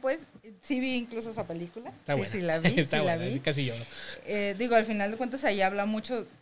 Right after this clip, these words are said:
Speaker 1: lo enfocan más a las constela-, constelaciones, perdón, pero realmente habla mucho de patrones, de situaciones, de familia.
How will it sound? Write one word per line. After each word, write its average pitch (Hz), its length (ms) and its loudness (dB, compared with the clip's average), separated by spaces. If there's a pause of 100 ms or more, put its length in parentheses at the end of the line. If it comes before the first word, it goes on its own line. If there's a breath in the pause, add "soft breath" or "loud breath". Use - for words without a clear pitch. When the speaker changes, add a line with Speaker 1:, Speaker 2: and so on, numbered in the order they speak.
(100)
Speaker 1:
lo 185 80 -6
enfocan 196 460 -4
más 190 180 -4
a 214 60 -2
las 208 160 -6
constela-, 185 380 -6 (120)
constelaciones, 180 640 -6
perdón, 175 300 -6
pero 226 240 0
realmente 170 560 -6
habla 175 220 -6
mucho 175 280 -10
de 160 100 -8
patrones, 170 760 -10
de 175 100 -10
situaciones, 170 760 -14
de 175 60 -12
familia. 165 460 -14